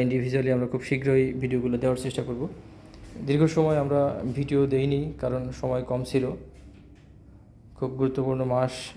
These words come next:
গেল, যেটা রমজান মাস, যার কারণে আমরা এ, এ ধরনের প্রোডাকশনের দিকে আমরা মনোযোগ দেওয়ার সুযোগ আমরা খুব কম পেয়েছি।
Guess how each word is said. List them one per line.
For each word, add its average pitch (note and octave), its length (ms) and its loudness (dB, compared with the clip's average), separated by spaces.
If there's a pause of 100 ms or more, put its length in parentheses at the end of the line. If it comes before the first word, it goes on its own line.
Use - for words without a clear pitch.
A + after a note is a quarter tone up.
(100)
গেল, B2+ 340 -2
যেটা C3+ 200 -2
রমজান A#2+ 320 0
মাস, C3 340 -4
যার A#2+ 220 -2
কারণে A#2+ 520 -2
আমরা A#2+ 260 -2 (2000)
এ, C3 100 0 (160)
এ - 40 4
ধরনের C#3 360 0 (300)
প্রোডাকশনের C3+ 540 0
দিকে C3 400 2
আমরা B2 240 0
মনোযোগ B2+ 380 -2 (260)
দেওয়ার B2+ 160 2
সুযোগ B2 340 -4
আমরা A#2+ 180 -2
খুব B2+ 220 -10
কম B2+ 200 -4
পেয়েছি। B2+ 400 -6